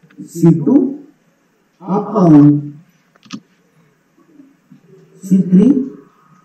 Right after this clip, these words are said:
is equal to nth root of B C. This, in this case, we have taken the nth root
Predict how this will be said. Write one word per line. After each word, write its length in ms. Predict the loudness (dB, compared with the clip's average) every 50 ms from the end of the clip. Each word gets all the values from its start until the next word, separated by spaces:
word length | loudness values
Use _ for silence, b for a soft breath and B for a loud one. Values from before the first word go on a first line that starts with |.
| _ _ _ _ _ _ -8 -4
is 240 | -4 -2 -2 -2 -2
equal 380 | -4 -2 0 0 0 0 0 0
to 440 | 0 2 2 2 0 -2 -4 -10 -14 -20 _ _ _ _ _ _ _ _ _ _ _ _ -10
nth 500 | -4 0 2 4 4 4 2 2 4 4
root 400 | 4 4 4 4 2 0 -6 -10 -8
of 560 | -4 -4 -2 -2 -4 -4 -6 -8 -10 -10 -14 -20 -20 -20 -20 -20 -20 -20 -20 -20 -20 -20 -20 -20 -20 -20 -20 -20 -20 -20 -20 -20 -20 -20 -20 -20 -20 -20 _ _ _ _ _ _ _ _ _ _ _ _ -12 -10
B 140 | -10 -8 -8
C. 340 | -10 -12 -14 -14 -14 -16 -18 -20 -20 _ _ _ _ _ _ _ _ _ _ _ _ -20 -20 _ _ _ _ _ _ _ _ _ _ _ _ _ _ _ _ -4
This, 340 | 0 2 4 4 4 4
in 160 | 4 4 6 6
this 200 | 6 4 4 0
case, 460 | 0 -2 -2 -2 -4 -8 -14 -18 -16
we 180 | -4 0 2 4
have 180 | 4 4 2 0
taken 260 | 0 -2 -2 -4 -4
the 260 | -4 -4 -6 -8 -10 -6
nth 220 | 0 2 2 2
root 600 | 2 2 2 2 2 2 0 -2 -6 -10 -14 -20